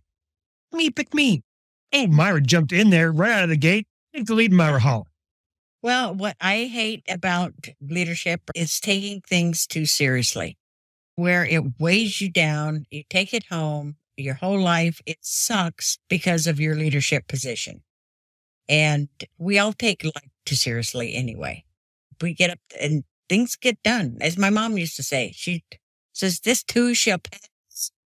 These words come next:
Speaker 2: Don't take it so seriously. And I think as leaders, we have a tendency to take it personally and take it too seriously. And that stops us in our tracks.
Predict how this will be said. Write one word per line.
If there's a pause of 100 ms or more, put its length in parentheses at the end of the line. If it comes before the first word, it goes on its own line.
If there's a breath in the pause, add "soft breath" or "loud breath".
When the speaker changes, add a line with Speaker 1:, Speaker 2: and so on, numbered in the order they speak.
(140)
Speaker 2:
Don't
take
it
so
seriously. (600)
And
I
think
as
leaders,
we
have
a (160)
tendency (800)
to (160)
take
it
personally
and
take
it
too
seriously. (680)
And
that
stops
us
in
our
tracks.